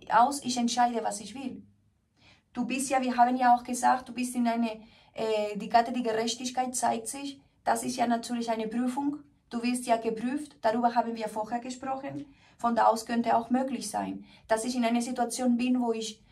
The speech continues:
äh, entscheiden muss. Äh, will ich in dieser Situation bleibe, bleiben?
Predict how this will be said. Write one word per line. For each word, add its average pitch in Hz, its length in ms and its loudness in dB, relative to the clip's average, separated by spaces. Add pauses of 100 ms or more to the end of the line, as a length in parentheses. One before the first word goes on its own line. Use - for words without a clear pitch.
(180)
äh, 220 100 -4
entscheiden 233 580 4
muss. 202 320 -8 (340)
Äh, 214 180 -4
will 269 220 -2
ich 262 160 -4
in 247 80 2
dieser 254 180 -2
Situation 240 460 0
bleibe, 220 560 0 (160)
bleiben? 226 640 4